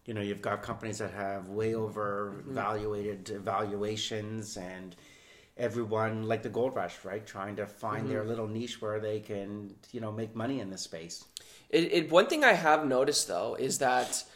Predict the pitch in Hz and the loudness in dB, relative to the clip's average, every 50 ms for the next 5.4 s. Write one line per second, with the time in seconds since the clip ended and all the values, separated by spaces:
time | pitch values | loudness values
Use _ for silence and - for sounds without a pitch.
0 | - - - - 147 143 - - - - - - - - 170 208 254 302 294 269 | -20 -2 4 4 4 4 4 0 -6 -8 -8 -6 2 8 10 10 10 10 6 4
1 | - - - 147 147 143 143 151 151 147 143 143 151 156 139 143 143 139 135 139 | 2 0 0 2 4 6 8 8 8 8 6 6 4 2 4 4 4 4 4 2
2 | 131 135 131 - - 160 160 - - - 190 196 196 208 175 156 - - - - | -2 -4 2 6 10 10 10 10 8 4 0 2 4 4 4 4 4 2 4 6
3 | 147 143 143 - - 165 147 143 143 139 139 135 139 139 - - 139 135 - - | 6 6 6 4 0 0 4 8 10 10 10 10 8 4 0 -4 -2 -2 4 6
4 | 170 160 - - 165 139 147 143 139 135 - - - 143 127 127 - - - - | 6 6 6 4 2 4 4 6 6 6 4 6 6 8 8 8 6 2 0 -2
5 | 131 - 151 139 135 135 131 - | 0 2 2 2 2 2 0 -2